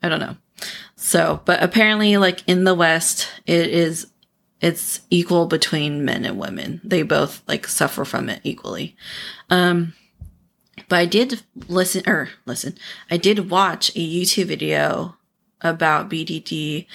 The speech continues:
and apparently there is a rise in men now suffering from B D D. So, um,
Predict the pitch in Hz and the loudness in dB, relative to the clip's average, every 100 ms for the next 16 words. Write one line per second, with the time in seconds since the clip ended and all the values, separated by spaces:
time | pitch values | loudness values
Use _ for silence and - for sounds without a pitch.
0 | - - _ 170 175 170 - 190 190 190 | -18 -20 _ 2 2 0 2 4 6 4
1 | 185 175 165 - 160 160 170 202 190 156 | 0 2 0 0 -2 -2 0 0 2 2
2 | 170 170 160 165 151 139 180 196 185 139 | 2 0 -2 -4 -4 -2 -2 -4 -2 -2
3 | 165 202 233 - 269 285 294 285 285 269 | -2 -2 -4 -2 -4 -4 -4 -4 -6 -6
4 | 285 294 277 - - - - - 175 175 | -6 -8 -12 -16 -16 -14 -4 0 4 4
5 | 170 160 160 - - _ _ _ _ _ | 4 2 -4 -14 -20 _ _ _ _ _
6 | 170 160 - - 160 | -2 -2 -4 -10 -14